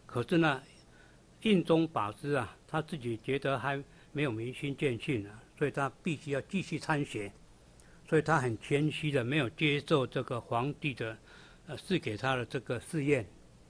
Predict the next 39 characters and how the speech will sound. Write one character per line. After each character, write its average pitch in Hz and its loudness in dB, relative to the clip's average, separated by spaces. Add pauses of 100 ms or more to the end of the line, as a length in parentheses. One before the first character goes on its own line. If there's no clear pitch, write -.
啊， 151 -14 (540)
所 151 4
以 127 2 (220)
就 143 0
到 139 4
了 110 -2
这 - -10
个 123 -8 (760)
衢 127 -2
州 151 4
黄 131 0
梅 131 0
这 147 -2
个 127 0
地 123 -4
方 123 -2 (140)
亲 160 2
近 139 2
弘 143 -2
忍 104 -6
大 123 4
师。 104 -10 (220)
后 185 6
来 139 4 (920)
随 165 6
着 165 6
机 180 2
缘 139 8
又 160 4
到 147 6
了 113 -2
这 139 -2 (140)
广 107 -2 (100)
州 147 2
法 95 -2
性 143 -2
寺 - -4 (560)
住 170 4
持， 123 -8